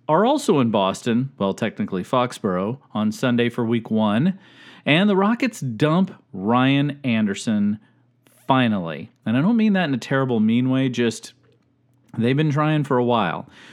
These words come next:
So we're gonna get to all three of those. We're gonna start topic one, Astros worries. So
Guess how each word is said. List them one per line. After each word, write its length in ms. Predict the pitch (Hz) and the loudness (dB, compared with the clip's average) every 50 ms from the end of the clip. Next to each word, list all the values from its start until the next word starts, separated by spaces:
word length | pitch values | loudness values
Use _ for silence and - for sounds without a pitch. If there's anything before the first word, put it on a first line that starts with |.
| - - | -20 -16
So 80 | - - | -8 -6
we're 100 | 151 143 | -2 0
gonna 120 | 151 151 | 0 0
get 140 | 143 151 135 | 0 0 -2
to 60 | 143 | -2
all 220 | - 127 131 135 135 | -2 0 0 0 0
three 260 | 135 - 131 131 131 | -2 -2 0 0 0
of 40 | 123 | 2
those. 240 | 123 120 117 117 | 2 0 0 -2
We're 60 | - 120 | -4 -2
gonna 140 | 123 120 | -2 -2
start 340 | 113 - - 143 135 131 117 | -2 -2 0 0 0 0 -2
topic 400 | - - 131 127 131 135 113 - | -4 -4 -4 -2 -2 -4 -6 -4
one, 460 | 107 107 110 113 113 113 113 117 110 - - - _ _ _ _ _ _ _ - | -2 0 0 2 2 2 0 0 -2 -6 -12 -20 _ _ _ _ _ _ _ -2
Astros 600 | - 165 196 214 214 - - 196 196 180 165 139 | 0 2 2 2 0 0 0 2 2 2 0 -2
worries. 580 | 139 127 131 127 104 95 87 76 78 - - - - | 0 2 2 2 2 2 0 -4 -6 -10 -14 -14 -10
So 480 | - - - 185 175 170 160 - - | -4 0 2 2 4 2 0 -2 -6